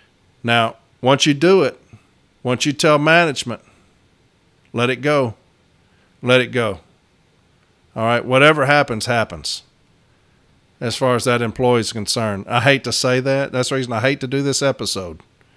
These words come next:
I hate it. It's my least favorite one. And it's just me reading a bunch of stuff. But it's my least favorite one because once you go to management about a coworker, whatever happens, happens. Let it go.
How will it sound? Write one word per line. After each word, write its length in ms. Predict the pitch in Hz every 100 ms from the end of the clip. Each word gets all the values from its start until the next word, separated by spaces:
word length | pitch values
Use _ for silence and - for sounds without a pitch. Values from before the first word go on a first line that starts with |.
| _ _ _ _ _
I 100 | 117
hate 240 | 127 135 110
it. 140 | - _ _ _ _ _
It's 160 | 117 -
my 120 | 117
least 320 | 127 135 -
favorite 340 | 135 127 123 -
one. 400 | 123 107 80 - _ _ _ _ _ _ _ -
And 100 | 104
it's 120 | -
just 180 | 113 123
me 120 | 120
reading 240 | 120 117
a 40 | 107
bunch 260 | 113 107
of 80 | 101
stuff. 380 | - 120 98 -
But 200 | 107 104 _ _ - _ -
it's 180 | 123 127
my 120 | 123
least 280 | 147 156 -
favorite 380 | 151 139 123
one 420 | 120 113 95 92 -
because 500 | 113 - 135 123 107
once 320 | 127 147 156
you 60 | 165
go 180 | 165 165
to 80 | 156
management 560 | 147 139 117 - 113
about 300 | 110 120 120
a 80 | 117
coworker, 720 | - 131 120 107 92 - - _ _ _ _ _ _ _ _ _ _ _
whatever 360 | 120 123 139 135
happens, 440 | 143 147 131 113
happens. 580 | 131 123 - 64 - - _ _ _ _ _ _ _ _ _
Let 220 | 127 123
it 140 | 135 123
go. 320 | 123 101